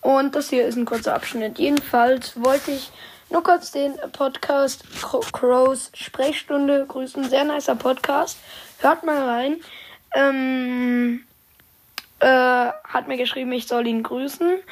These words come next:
Und hab dann mal reingehört. Auf jeden Fall cooler Podcast. Hört auf jeden Fall mal rein.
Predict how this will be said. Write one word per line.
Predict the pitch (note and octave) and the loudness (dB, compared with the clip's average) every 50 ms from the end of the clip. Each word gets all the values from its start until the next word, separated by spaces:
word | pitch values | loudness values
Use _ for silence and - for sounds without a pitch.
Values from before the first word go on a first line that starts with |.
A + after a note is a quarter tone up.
| - - - - - - - | -16 -16 -16 -18 -20 -8 -2
Und | - B3 C4 C4 B3+ C4+ C4 | 2 2 4 4 2 2 2
hab | B3+ B3 B3+ | 2 2 2
dann | B3+ B3 B3 | 0 0 2
mal | A#3+ A#3 A#3 A3+ | 2 0 0 0
reingehört. | A#3 A3+ A#3 B3 C4+ D4+ D4+ D4+ D#4+ D#4 - | 0 0 0 0 2 2 4 4 4 2 2
Auf | - A#3+ B3 | 0 0 -2
jeden | C4 C4 C4+ | -2 -4 -2
Fall | - B3 A#3+ A#3+ | 0 -2 -2 -2
cooler | - - C#4+ D4 D4 C4 | -2 -4 -2 -2 -2 -2
Podcast. | A#3 - - - - - - D4 C4 C4 C4 - - - | -2 -2 -4 -4 -4 -4 -4 -2 0 0 -2 -4 -4 0
Hört | - A#3 C#4 - D#4+ | 2 2 2 2 0
auf | D4 - | -2 -2
jeden | - - - C#4+ | -4 -6 -6 -6
Fall | C4+ - C#4+ C4+ | -4 -4 -2 -2
mal | C4 B3 A#3+ A#3+ | 0 -2 -2 -2
rein. | B3 A#3+ B3 - - B3 B3+ B3 | -2 0 0 0 0 -2 -4 -6